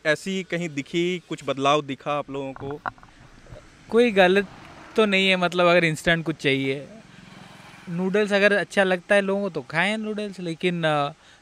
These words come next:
Speaker 2: जब बहुत भूख लगेगा तो पराठा या रोटी खाएंगे या फिर चावल खाएंगे। मुझे लग रहा है अभी भूख आया नहीं है लोगों में। जब लोगों को समझ में आएगा कि नौकरी से, पैसा से कुछ बड़ा चीज़ है,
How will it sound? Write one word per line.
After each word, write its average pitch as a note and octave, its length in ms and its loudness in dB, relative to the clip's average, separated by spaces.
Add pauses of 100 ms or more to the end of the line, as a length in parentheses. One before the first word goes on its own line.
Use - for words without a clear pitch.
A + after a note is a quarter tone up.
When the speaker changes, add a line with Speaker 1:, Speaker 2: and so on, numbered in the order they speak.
Speaker 2:
जब D#3 140 -2
बहुत F3 300 4
भूख F3+ 240 0
लगेगा F#3+ 400 0
तो F3 100 -6
पराठा D3 360 -2
या D#3 120 0
रोटी D3 280 -4
खाएंगे F#3+ 380 -2
या D#3 160 -4
फिर C#3 140 -8
चावल C#3 320 -2
खाएंगे। F3 420 -6 (680)
मुझे D3+ 200 2
लग E3+ 160 4
रहा F#3 100 4
है F#3 80 4
अभी F#3+ 120 0
भूख F3+ 300 4
आया E3+ 240 6
नहीं E3 260 -2
है F3 120 -10 (100)
लोगों D3 320 -4
में। E3+ 140 -6 (500)
जब F3 120 0
लोगों F#3 240 2
को G#3 100 2
समझ G#3+ 380 4
में A#3 140 6
आएगा G#3 500 8 (360)
कि G#3 80 -2
नौकरी G3 500 2
से, G#3+ 160 2
पैसा F#3 380 2
से G3+ 120 -2
कुछ F#3+ 160 -6
बड़ा F#3 260 4
चीज़ A#3 340 4
है, F#3 220 8